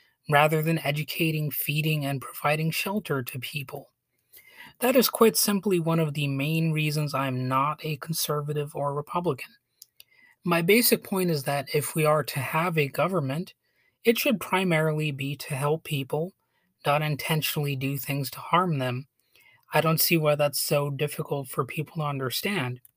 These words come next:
So what is a common conservative talking point? Well, it often goes something like this.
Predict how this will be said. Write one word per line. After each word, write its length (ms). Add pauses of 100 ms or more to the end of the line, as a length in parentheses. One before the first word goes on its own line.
(760)
So 320
what 240
is 380
a 140
common 520
conservative 720
talking 420
point? 300 (840)
Well, 220
it 80
often 340
goes 240
something 380
like 220
this. 440